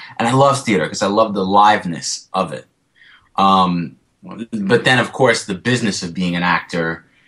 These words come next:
you know, it's, it, whatever path you wanna choose. I, I, for me, I, it's, it's been more, uh, lucrative to go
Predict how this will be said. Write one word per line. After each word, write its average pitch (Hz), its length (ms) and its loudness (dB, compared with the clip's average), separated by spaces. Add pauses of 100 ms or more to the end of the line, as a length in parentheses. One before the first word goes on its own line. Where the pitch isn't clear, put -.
(280)
you 104 120 0
know, 92 180 4
it's, 87 180 -4
it, 101 180 -6
whatever 107 520 0
path 117 360 -2
you 104 80 -4
wanna 87 240 -4
choose. 90 340 -8
I, 98 280 2
I, 92 40 -4
for - 160 -4
me, 113 220 2
I, 95 100 2
it's, - 360 -8
it's 101 140 -6
been 95 200 2
more, 95 420 2
uh, 82 240 -2
lucrative 95 440 -2
to 87 100 -4
go 85 420 4